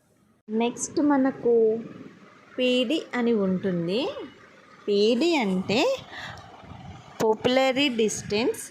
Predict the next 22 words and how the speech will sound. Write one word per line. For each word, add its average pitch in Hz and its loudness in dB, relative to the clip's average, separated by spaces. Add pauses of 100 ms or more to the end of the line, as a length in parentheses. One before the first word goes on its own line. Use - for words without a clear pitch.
(460)
వీటిని 294 0
మనం 247 0 (500)
ఇంటర్ 240 0 (200)
పపులరీ 233 0
డిస్టెన్స్ 220 -2
అని 208 -2
కూడా 196 -2
అంటాం. 190 0 (1000)
మన 262 4
కళ్ళల్లో 247 2 (840)
పుపిల్స్ 247 -4 (100)
అనేవి 240 2
ఉంటాయండి. 185 0 (720)
ఈ 254 4
రెండు 214 2
పుపిల్స్కి 294 -2
ఎంత 240 0
డిస్టెన్స్ 254 -2
ఉంది 220 0
అనేది 208 0
మెజర్ 226 0
చేసేదే 214 0